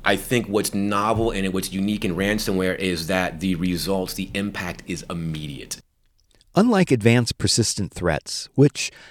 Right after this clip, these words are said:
Speaker 2: as their name implies, sit on your network for weeks, months, and years, going undetected, ransomware has a pretty short dwell time, five days on average. And then it publicly announces,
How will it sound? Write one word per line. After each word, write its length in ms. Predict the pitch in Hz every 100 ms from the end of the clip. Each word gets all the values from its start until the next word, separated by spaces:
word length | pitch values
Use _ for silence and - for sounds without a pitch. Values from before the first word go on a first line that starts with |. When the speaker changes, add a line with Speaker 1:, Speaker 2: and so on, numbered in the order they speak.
| -
Speaker 2:
as 120 | 135
their 100 | 160
name 260 | 165 160 185
implies, 600 | 196 220 - 90 95 - - - -
sit 260 | - 180
on 140 | 185 175
your 100 | 160
network 460 | 139 139 110 101
for 180 | - 123
weeks, 500 | 120 156 185 - -
months, 520 | 110 123 190 - -
and 120 | 151 147
years, 760 | 143 220 151 104 92 107 - -
going 280 | 196 214 165
undetected, 680 | 165 151 - 175 - 92 - _ _ _ - _ _
ransomware 520 | 180 254 - 135 107 107
has 120 | 113
a 40 |
pretty 220 | - 170
short 280 | 139 127 98
dwell 240 | 101 98 101
time, 380 | - 62 67 - _ _ -
five 320 | - 190 139
days 320 | 113 92 98
on 120 | 90
average. 600 | 90 90 85 58 - - _ _ _ _ _ _ _ -
And 200 | 156 135 _ _ _ _
then 520 | 135 123 208 127 107 -
it 160 | 123
publicly 500 | - 156 156 143 127
announces, 580 | 113 107 101 - 92